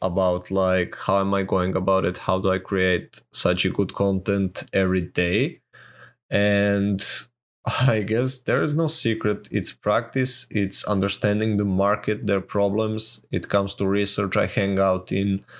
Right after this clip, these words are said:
in these affiliate marketing circles a lot. I see,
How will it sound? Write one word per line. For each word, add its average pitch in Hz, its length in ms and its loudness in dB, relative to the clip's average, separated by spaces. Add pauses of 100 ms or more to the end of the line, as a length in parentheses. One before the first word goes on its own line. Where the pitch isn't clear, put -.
(520)
in 101 180 2
these - 460 4
affiliate 101 420 -2
marketing 101 400 0
circles 101 540 0
a 107 100 -2
lot. 98 400 0
I 98 80 0
see, 101 720 0